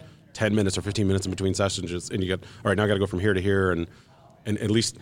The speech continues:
you need some time to do that. And I feel like as a teacher, I struggled with that, admittedly, because I was like, "All right, now we're going from math, now we're going to language arts, whatever." Um, but if I'd just given the kids a minute or two to say, "Okay, what's something you learned?" Just stop and think for two minutes quiet.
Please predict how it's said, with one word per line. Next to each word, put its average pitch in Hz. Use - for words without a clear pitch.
you 113
need 127
some 110
time 95
to 82
do 87
that. 82
And 85
I 98
feel 110
like 95
as 85
a 85
teacher, 98
I 90
struggled 107
with 123
that, 131
admittedly, 107
because 90
I 92
was 87
like, 85
"All 95
right, 110
now 110
we're 104
going 101
from 92
math, 104
now 107
we're 101
going 107
to 95
language 104
arts, 98
whatever." 101
Um, 87
but -
if -
I'd 107
just 107
given 101
the 90
kids -
a 90
minute 92
or 90
two 82
to 95
say, 87
"Okay, 90
what's 104
something 113
you 87
learned?" 87
Just -
stop -
and 92
think 92
for 90
two 113
minutes 92
quiet. 90